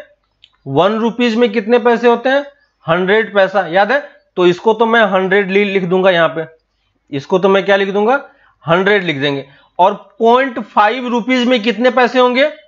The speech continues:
पॉइंट फ़ाइव रुपीज में फिफ्टी पैसा होगा, है ना? तो ये हंड्रेड पैसा और फिफ्टी पैसा। अब हम इन दोनों को ऐड कर सकते हैं, तो कितना हो गया? वन फिफ्टी पैसा। Clear है?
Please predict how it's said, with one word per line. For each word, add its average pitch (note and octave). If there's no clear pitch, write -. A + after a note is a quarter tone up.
पॉइंट G#3
फ़ाइव G#3+
रुपीज G#3+
में C#4+
फिफ्टी G#3
पैसा A3
होगा, C#3+
है F#3+
ना? A#3+
तो F3+
ये G3
हंड्रेड F#3+
पैसा G#3+
और A3
फिफ्टी F3+
पैसा। C#3
अब G#3+
हम A#3+
इन A3
दोनों G#3+
को B3+
ऐड F3+
कर F3
सकते D3
हैं, C3
तो C#3
कितना D#3+
हो G#3
गया? B3
वन C#3+
फिफ्टी E3
पैसा। C#3
Clear G3
है? C4